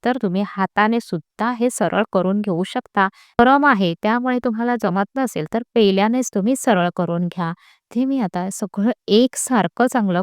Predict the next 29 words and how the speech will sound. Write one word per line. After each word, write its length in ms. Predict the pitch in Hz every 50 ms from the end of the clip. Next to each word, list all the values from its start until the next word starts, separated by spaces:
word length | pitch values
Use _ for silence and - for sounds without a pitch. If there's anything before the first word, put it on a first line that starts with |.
| -
करून 380 | - 202 190 170 175 190 208 220
घेतलेलं 440 | 214 240 233 - - 226 226 233 240
आहे 320 | 247 247 220 190 190 180 196 - _ _ _ _ _ -
आणि 220 | 196 196 208 226 220 - -
गरम 300 | 196 185 180 208 226 233 214
गरम 220 | 226 202 202 214 226 - _ _
असतानाच 560 | 196 175 - - - _ 214 220 247 269 254 -
आपल्याला 320 | 277 220 - 185 175 185
ह्याच्या 320 | 196 175 185 170 - 214 233
वड्या 340 | 240 220 202 180 165 165 170 170
पाडायच्या 380 | - 185 170 160 170 - - 165
आहेत. 60 | 156 - _ -
थंड 300 | 214 214 202 196 196 196
झाल्यावरती 600 | 226 254 247 254 233 202 190 180 180 175 - 208
अजिबात 400 | - 214 185 - 208 196 233 247 247
ह्याच्या 260 | 240 208 - 202 196 190
वड्या 260 | 196 185 180 180 202 233
व्यवस्थित 600 | 226 208 170 160 175 175 - _ _ _ - 247 - _ _ _
पडल्या 320 | 220 190 165 175 185 208 233 226
जाणार 320 | 254 220 190 185 185 185
नाही. 320 | - 190 185 180 170 180 170 - _ _ -
मी 120 | 226 254 262
शेंगदाणे 580 | - - 254 190 175 175 175 208 240 262 285 277 247
ह्यामध्ये 480 | 233 202 185 208 220 233 233 220 233 233 -
घातले 300 | 226 202 - 208 214 233
नाही, 300 | 240 254 233 180 180 185
मला 260 | 190 190 185 208 233 233
शेंगदाणे 580 | - - 233 185 180 180 180 226 240 240 208
वडीला 380 | 180 185 180 165 180 185 214